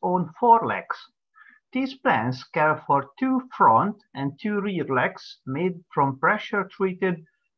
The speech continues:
two-by-fours and attached to the dehydrator using two three eighth inch diameter by three inch long bolts, nuts and washers each. Install the two front legs first,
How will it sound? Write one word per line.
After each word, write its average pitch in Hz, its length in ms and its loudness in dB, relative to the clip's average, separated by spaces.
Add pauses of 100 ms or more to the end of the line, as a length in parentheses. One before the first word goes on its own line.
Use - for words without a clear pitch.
(100)
two-by-fours 180 800 0 (520)
and 131 200 -2 (100)
attached - 380 -2 (120)
to 208 140 -4
the 180 120 0
dehydrator 151 840 -2
using 233 560 -2 (140)
two 139 340 0 (140)
three 143 300 -2 (140)
eighth 175 300 -4 (140)
inch 147 320 -10
diameter 185 760 -2
by 131 280 0 (140)
three 220 320 -6
inch 180 300 -6
long 156 280 0
bolts, 147 460 2 (320)
nuts 135 420 0
and 170 200 -2
washers 160 500 0
each. 123 320 -8 (720)
Install 247 500 0
the 156 240 -6
two 226 200 -2 (180)
front 160 320 2
legs 123 320 -2
first, 160 360 0